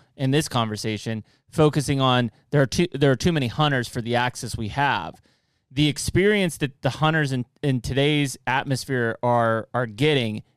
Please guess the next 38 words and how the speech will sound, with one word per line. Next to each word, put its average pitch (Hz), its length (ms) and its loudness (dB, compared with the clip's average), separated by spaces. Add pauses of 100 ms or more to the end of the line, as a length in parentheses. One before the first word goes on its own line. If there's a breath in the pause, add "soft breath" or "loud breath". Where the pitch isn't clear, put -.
is 147 280 -2
trash 110 680 -2
for 123 140 -4
the 107 100 -4
most 107 280 -2
part. 104 240 -6
Unless 147 320 0
you're 170 140 2
in 165 80 0
these 160 140 -2
private 139 360 0
lands 127 380 -4
and 113 100 -10
things 123 180 -4
like 123 140 -6
that, 104 240 -6
from 123 140 -4
a 117 40 -8
public, 151 280 0 (180)
it's - 140 -12
trash. 123 360 -2 (320 soft breath)
We 170 200 4
are 170 280 4 (300)
at 175 240 0
the 170 100 -2
cliff - 680 0 (340)
where 147 300 4
all 156 240 4
of 175 80 2
a 170 80 2
sudden 165 400 0
we're 139 160 2
gonna 170 160 2
wake 156 320 2
up 147 180 2
one 123 220 -2
day 113 380 0 (360)
and 127 640 0